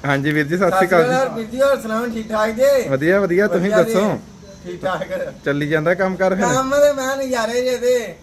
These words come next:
Speaker 1: ਅੱਛਾ।
Speaker 2: ਬੱਚੀਆਂ ਸਵੇਰੇ ਵੀ ਆਪਣੇ ਕੋਲ ਅੱਠ ਹੀ।
Speaker 1: ਅੱਛਾ।
Speaker 2: ਤੇ ਵਿੱਚੋਂ ਬੱਚੀਆਂ ਵੇਖੀਆਂ, ਇੱਕ ਆਹ ਪਹਿਲੇ ਨੰਬਰ ਵਾਲੀ ਵੈੜ ਵੇਖੀ ਅੰਕਲ ਜੀ ਬੈਠੇ ਵੇਚਣ ਵਾਲਿਆਂ ਲਈ ਆ।
Speaker 1: ਅੱਛਾ।
Speaker 2: ਉਦਾਂ ਬੱਚੀਆਂ ਦੇ ਅੱਜ ਅੱਠ ਨੌ ਪਾਉਣੀਆਂ ਤੇ ਹੁਣ ਛੇ ਬੱਚੀਆਂ ਇਸ ਟਾਈਮ ਦਿਖਾਵਾਂਗੇ।
Speaker 1: ਅੱਛਾ।
Speaker 2: ਹਾਂਜੀ।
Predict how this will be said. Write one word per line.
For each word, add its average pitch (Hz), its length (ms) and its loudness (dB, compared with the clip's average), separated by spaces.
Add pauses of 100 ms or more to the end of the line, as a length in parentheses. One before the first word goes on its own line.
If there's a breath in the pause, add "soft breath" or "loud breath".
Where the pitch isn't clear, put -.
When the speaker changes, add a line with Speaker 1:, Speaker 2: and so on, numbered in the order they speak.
Speaker 1:
ਅੱਛਾ। 175 240 0
Speaker 2:
ਬੱਚੀਆਂ 233 480 -4
ਸਵੇਰੇ 240 340 -2
ਵੀ 254 80 2
ਆਪਣੇ 240 260 -4
ਕੋਲ 233 260 -2
ਅੱਠ 208 180 -8
ਹੀ। 208 340 -8 (180)
Speaker 1:
ਅੱਛਾ। 156 280 -2
Speaker 2:
ਤੇ 240 100 -2
ਵਿੱਚੋਂ 226 200 -6
ਬੱਚੀਆਂ 208 380 -4
ਵੇਖੀਆਂ, 220 380 -6
ਇੱਕ 226 160 -6
ਆਹ 214 100 -2
ਪਹਿਲੇ 202 260 -6
ਨੰਬਰ 220 260 -4
ਵਾਲੀ 208 200 0
ਵੈੜ 196 240 -2
ਵੇਖੀ 202 380 -8
ਅੰਕਲ 185 180 -8
ਜੀ 190 80 -12
ਬੈਠੇ 180 360 -6
ਵੇਚਣ 170 260 -10
ਵਾਲਿਆਂ 165 300 -6
ਲਈ 139 280 -8
ਆ। 117 80 -10 (200)
Speaker 1:
ਅੱਛਾ। 156 440 0
Speaker 2:
ਉਦਾਂ 202 240 -4
ਬੱਚੀਆਂ 208 340 -6
ਦੇ 226 140 -4
ਅੱਜ 208 200 -6
ਅੱਠ 185 160 -6
ਨੌ 202 180 -8
ਪਾਉਣੀਆਂ 202 420 -6
ਤੇ 233 100 -6
ਹੁਣ 233 120 -10
ਛੇ 180 220 -10
ਬੱਚੀਆਂ 180 440 -8
ਇਸ 160 80 -10
ਟਾਈਮ 175 200 -8
ਦਿਖਾਵਾਂਗੇ। 147 520 -10 (240)
Speaker 1:
ਅੱਛਾ। 175 320 0
Speaker 2:
ਹਾਂਜੀ। 135 360 -8